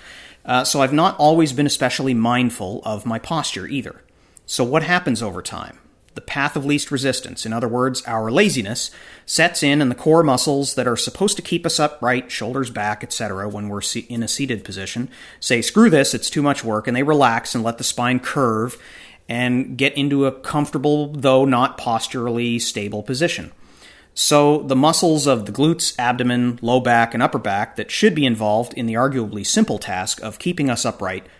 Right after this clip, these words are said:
check out and atrophy to a degree. Not outright, but enough that we certainly notice when we finally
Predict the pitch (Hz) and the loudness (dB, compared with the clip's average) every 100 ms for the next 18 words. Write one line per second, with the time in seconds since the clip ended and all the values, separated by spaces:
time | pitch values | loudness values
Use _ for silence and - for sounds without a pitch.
0 | _ - 175 170 123 120 - _ 135 143 | _ -2 0 2 2 2 -4 _ -8 -4
1 | 196 196 131 107 - 117 104 110 143 117 | -4 -4 -6 -8 -6 -6 -6 -4 -4 -4
2 | - _ _ _ _ _ - 208 190 156 | -10 _ _ _ _ _ 0 4 4 4
3 | 117 104 110 - 117 - - 139 147 170 | 0 -2 -2 -6 -8 -8 -4 -2 4 4
4 | 113 113 - - 131 120 120 123 117 160 | 4 0 -8 -10 -4 -4 -2 -4 -2 -2
5 | 147 117 117 135 113 113 123 110 107 - | 0 0 2 2 2 -2 -2 -2 -4 -4
6 | 107 104 107 | -4 -4 -6